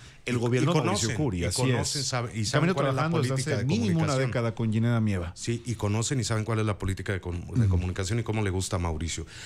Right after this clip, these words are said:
Speaker 2: Entonces, bueno, ellos van por acá. El asunto es en Querétaro y en los otros municipios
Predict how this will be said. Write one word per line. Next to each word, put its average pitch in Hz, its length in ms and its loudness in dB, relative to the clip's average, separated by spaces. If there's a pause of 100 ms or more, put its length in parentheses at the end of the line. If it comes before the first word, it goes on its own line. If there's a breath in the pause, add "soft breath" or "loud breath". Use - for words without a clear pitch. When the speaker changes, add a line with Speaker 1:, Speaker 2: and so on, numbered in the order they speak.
(140 loud breath)
Speaker 2:
Entonces, 175 380 2
bueno, 139 320 2
ellos 160 220 2
van 160 160 2
por 151 100 0
acá. 143 320 -2 (300 loud breath)
El 131 180 4
asunto 170 340 2
es - 220 0
en 117 140 2
Querétaro 135 640 0
y 98 320 2
en 95 220 2
los 92 180 2
otros 123 240 2
municipios 117 600 2